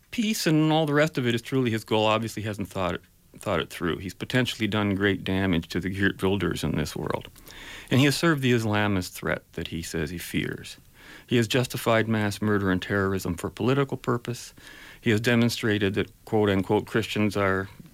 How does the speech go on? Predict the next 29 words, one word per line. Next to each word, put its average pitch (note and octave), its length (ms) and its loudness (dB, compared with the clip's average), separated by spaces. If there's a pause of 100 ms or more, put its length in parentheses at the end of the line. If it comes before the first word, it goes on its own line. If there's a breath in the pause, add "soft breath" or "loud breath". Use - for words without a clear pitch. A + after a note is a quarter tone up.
(180)
just A2 200 -4
as G2+ 80 0
politically G#2 500 0
and F#2+ 120 2
morally G2 560 2
wacko G2 560 2
as F#2 220 0
Islamists G2+ 720 0
in, F2+ 200 -6
in F#2+ 240 0
the F2 80 2
case G2 260 -2
of F#2 80 -2
the F2 60 4
nine F#2 320 4
eleven F#2+ 420 2
conspirators. G#2+ 760 -2 (800 loud breath)
But, A2 320 2
um, A2+ 460 2 (280)
none A2+ 320 0
are G2+ 300 0
insane G2+ 480 -2
or A#2 60 0
crazy A2 360 -2
in F2+ 80 2
any, A#2 240 2
any B2 200 2
medical G#2+ 440 0
or, F#2 200 -2